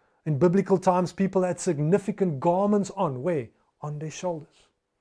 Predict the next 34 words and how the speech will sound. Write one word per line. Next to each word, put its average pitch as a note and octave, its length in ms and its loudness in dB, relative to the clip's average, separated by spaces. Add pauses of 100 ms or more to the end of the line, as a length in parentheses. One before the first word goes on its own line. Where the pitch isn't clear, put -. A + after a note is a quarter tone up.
(640)
A C#3 40 -8
garment E3+ 480 -4
of A#2+ 120 -8
salvation, C#3+ 400 -10
a B2+ 80 -8
garment F3+ 360 -4
of D#3 80 -4
this. D3 160 -4 (220)
And D#3+ 100 -2
in E3+ 100 0
the E3 80 0
spirit, - 520 4 (260)
we F3 140 2
have F3 200 -2
a E3+ 80 -2
garment F#3+ 720 0 (380)
o-, F3 220 -4
over F3+ 300 -2
our E3 100 -4
shoulders F3 560 -4
that, D3+ 160 -8 (160)
that - 240 -12
Christ F3 300 -8
has D#3 100 -6
given D#3+ 300 -4
us. - 260 -20 (1400)
Now, D#3+ 100 4
when, G#3+ 360 8 (120)
I E3 160 -2
love F#3+ 220 2
this, D#3+ 180 0
when F#3 160 -2
a E3 60 -2
shepherd D#3 580 -2